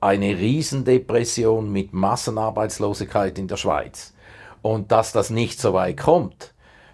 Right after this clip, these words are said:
wird die Notenbank zusammen mit Bund das stützen müssen. Also man wird alimentieren müssen und man wird so viel Franken schaffen müssen, dass alle Verbindlichkeiten bedient werden können.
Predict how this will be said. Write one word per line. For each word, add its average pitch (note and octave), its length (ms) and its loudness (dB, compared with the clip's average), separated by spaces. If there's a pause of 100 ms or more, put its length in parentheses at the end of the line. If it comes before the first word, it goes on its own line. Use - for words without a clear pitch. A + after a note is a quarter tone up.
(180)
wird A2+ 920 2
die G2+ 120 0
Notenbank C3 1000 2
zusammen A2 640 0
mit G2+ 260 -6
Bund B2+ 560 2 (180)
das G2+ 200 2
stützen G2+ 520 -2
müssen. - 440 -4 (340)
Also G#2+ 240 0
man A2 240 -2
wird D3 320 4
alimentieren A#2+ 880 2
müssen D#3 400 -2
und A#2 140 -4
man A2+ 200 0
wird B2 180 4
so C#3+ 180 4
viel C#3+ 460 -2
Franken C3 600 -2
schaffen C3+ 440 2
müssen, B2+ 360 -2
dass - 320 -2
alle D3 500 6 (220)
Verbindlichkeiten B2+ 1120 0
bedient B2 440 0
werden B2 300 0
können. E2 380 -2